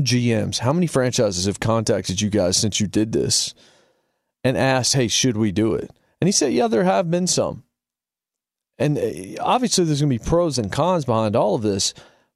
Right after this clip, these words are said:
but he said, "Look, there was not really a con here. Like, there was no real reason not to do it. We got along with them great. They were total professionals.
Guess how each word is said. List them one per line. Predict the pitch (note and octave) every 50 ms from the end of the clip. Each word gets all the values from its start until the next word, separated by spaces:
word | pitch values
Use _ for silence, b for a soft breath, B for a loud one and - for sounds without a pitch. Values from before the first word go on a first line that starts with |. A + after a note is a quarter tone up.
| _ -
but | C3 C#3 C3
he | C3+ F#3
said, | A3+ - - - - - - - -
"Look, | - A#2+ F2 - C#3+ C#3 F3 A#3+ -
there | - G3+
was | A#3+ A3+ E3 C#3+
not | D#3+ A3+ C4+ F#3
really | C#3+ G#3+ C4 - A2
a | G#2
con | - - G3 G#3+ G#3 D3+
here. | A#2+ A2 G#2 E2 D2+ F2
Like, | A2 A#2+ A#2+ B2
there | D3 F3
was | G#3 F#3
no | E3 F#3 G#3 A3+ G#3
real | D#3+ C3+ D3 G#3+ B3 A3 E3+
reason | C#3+ E3 A3+ B3+ A#3 E3+ D3+ D3 C3+ B2+ B2 A#2+ G#2+ D#2 D2+ G#2+
not | - E3 D3+ -
to | - A#2+
do | A2+ D3 A#3 D4
it. | - - - - - _ _ _ - - _ _ _ _ _ _ _ _ _
We | - C3 F#3
got | G3 B3+ A#3 G3
along | E3+ D#3+ E3+ E3+ D3+
with | C#3
them | C#3+ E3+ C#3+ A#2
great. | F#2+ G#2+ D3 G#3 A#3+ - - -
They | - E3+
were | A3 G3+
total | C#3+ - - E3 F#3 F#3 F3+
professionals. | D3 - C3 - - F#3+ G3 - - E3+ C#3 G2+ - - - - -